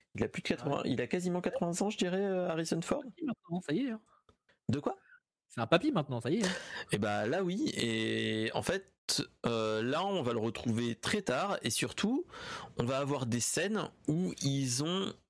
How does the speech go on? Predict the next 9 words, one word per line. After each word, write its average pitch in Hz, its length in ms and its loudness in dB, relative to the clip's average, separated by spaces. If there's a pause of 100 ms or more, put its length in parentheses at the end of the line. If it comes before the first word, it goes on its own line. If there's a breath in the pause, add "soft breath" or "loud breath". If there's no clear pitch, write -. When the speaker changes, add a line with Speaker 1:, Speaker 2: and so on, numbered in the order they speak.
Speaker 1:
où 131 80 4
ils 131 140 0
vont 139 140 0
faire 180 440 0
un, 117 480 2 (280 loud breath)
un 123 120 0
Harrison 170 440 0
Ford 196 280 0 (240)
jeune. 139 480 0